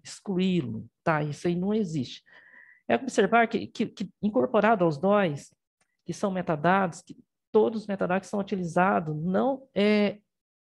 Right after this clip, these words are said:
que está junto com o doi, não o doi em si, entendeu? Como os dóis são projetados para serem persistentes, o doi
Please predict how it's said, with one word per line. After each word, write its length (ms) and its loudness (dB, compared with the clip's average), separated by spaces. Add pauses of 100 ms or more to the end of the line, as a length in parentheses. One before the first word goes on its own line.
(640)
que 80 -4
está 380 0
junto 300 -6
com 220 -2
o 20 -2
doi, 380 0 (340)
não 280 2
o 40 0
doi 300 2
em 160 -2
si, 340 -14 (300)
entendeu? 380 -2 (440)
Como 200 2
os 100 2
dóis 220 4
são 100 0
projetados 480 -2
para 220 0
serem 280 -4
persistentes, 1000 -2 (160)
o 80 -6
doi 440 0